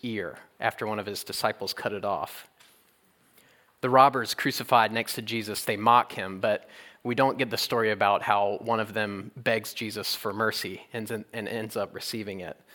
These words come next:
There's no tender moment of Jesus providing for his mother from the cross a new home with the beloved disciple John.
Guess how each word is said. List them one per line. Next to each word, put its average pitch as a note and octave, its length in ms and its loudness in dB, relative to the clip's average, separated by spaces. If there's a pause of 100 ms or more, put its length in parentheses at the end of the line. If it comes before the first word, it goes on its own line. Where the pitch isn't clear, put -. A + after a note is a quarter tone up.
(600)
There's B2 160 0
no C#3 160 6
tender C#3 340 4
moment A#2+ 440 4
of A2+ 120 -6
Jesus A2 400 -2
providing A2+ 500 2
for A2+ 200 -2
his G#2 160 -4
mother A2 280 0
from A#2 240 -4
the A2 80 -4
cross - 640 2
a B2 100 -4
new A#2 200 -2
home G#2+ 340 -4
with G#2 140 -6
the G#2+ 80 -4
beloved G#2 320 -2
disciple G2+ 500 -4
John. G2 460 -4